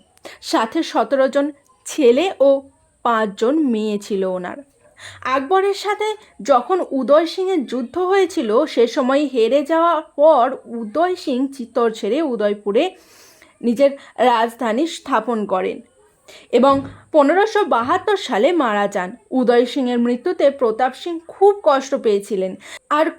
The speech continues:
কোনোদিন তার বাবা স্বাধীন মেবার দেখতে পাবেন না। সেই জন্য মোগল সম্রাট আকবর মেবার জয় তো করেছিলেন, কিন্তু কোনোদিনও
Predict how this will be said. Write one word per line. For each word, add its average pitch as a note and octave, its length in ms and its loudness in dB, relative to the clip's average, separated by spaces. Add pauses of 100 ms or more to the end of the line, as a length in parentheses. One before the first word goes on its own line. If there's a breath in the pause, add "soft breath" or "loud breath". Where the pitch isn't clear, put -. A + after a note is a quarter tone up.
কোনোদিন E4 480 2 (180)
তার C4+ 140 0 (120)
বাবা B3+ 220 0 (240)
স্বাধীন C#4 440 -2 (100)
মেবার A3 280 -2 (140)
দেখতে A3 240 -2 (100)
পাবেন G3+ 360 -2
না। G3 80 -4 (220)
সেই C4 220 2 (100)
জন্য G3 220 -6 (460 loud breath)
মোগল F#4 300 4
সম্রাট A4 320 -2 (140)
আকবর D#4+ 280 0 (100)
মেবার D#4 240 0 (100)
জয় C#4+ 200 2 (100)
তো F#4+ 40 0 (120)
করেছিলেন, C#4 500 -2 (260)
কিন্তু B3+ 200 0 (160)
কোনোদিনও C4+ 460 0